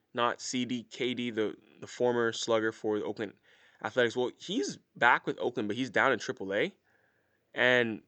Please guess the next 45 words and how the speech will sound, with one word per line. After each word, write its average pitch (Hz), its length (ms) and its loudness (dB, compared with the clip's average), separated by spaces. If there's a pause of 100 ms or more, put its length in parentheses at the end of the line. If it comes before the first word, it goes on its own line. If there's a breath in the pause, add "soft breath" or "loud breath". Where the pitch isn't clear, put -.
he's 156 200 0
crushing 180 340 6
down 135 220 4
there. 123 180 4
He's 156 200 0
homered 165 260 4
in 113 100 0
six - 400 -4
straight 107 380 -2
games 104 440 -2
in 107 140 -8
triple 104 380 -4
A, 95 80 -2
so 92 120 -8
he 131 140 -4
could 247 280 -2
get 208 120 6
a 190 60 0
September 139 480 -2
call-up. - 440 -2 (1000 soft breath)
You 117 100 -2
know, 110 260 2 (220)
it 117 160 -14
seems 233 240 0
like 233 160 6
he's 180 200 -2
had 175 180 4
a - 20 2
bit 156 140 4
of 151 80 2
a - 20 2
resurgence 143 460 0
of 131 40 -4
his 113 120 -6
power 147 340 4
stroke 120 500 -2
since 123 300 -10
joining 123 540 -2 (320)
triple 127 300 0
A 123 60 4
Las 117 220 4
Vegas 113 480 0
on 107 100 -4
August 107 340 -2
twelfth. 113 320 -2